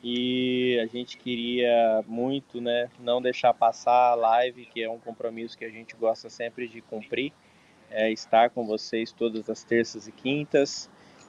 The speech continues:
E, e por esse motivo acabou que não ficou, né, infelizmente, tão bom como a gente gostaria.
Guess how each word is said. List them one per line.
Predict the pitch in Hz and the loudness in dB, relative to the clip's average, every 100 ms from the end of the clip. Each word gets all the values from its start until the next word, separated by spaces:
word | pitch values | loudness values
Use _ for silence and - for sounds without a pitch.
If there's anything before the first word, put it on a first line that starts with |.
| - | -6
E, | 113 113 117 117 117 117 117 113 _ | 0 4 4 4 4 4 2 0 _
e | 113 | -6
por | - 131 | 0 4
esse | 120 - | 4 4
motivo | 123 - 131 131 | -2 2 6 6
acabou | 127 131 120 123 135 | 10 8 8 0 0
que | - 135 131 | -2 -2 0
não | 131 131 | 0 0
ficou, | - 143 139 139 _ | -2 -2 0 0 _
né, | 131 131 135 139 _ _ _ - - | 0 4 4 2 _ _ _ -14 -2
infelizmente, | 135 143 147 139 127 131 131 - | 0 2 2 0 0 -2 0 0
tão | 131 | 0
bom | 123 123 | 2 0
como | 131 131 | 2 0
a | |
gente | 127 127 - | -2 -6 -4
gostaria. | 127 127 156 135 117 - | -4 -2 4 4 2 -8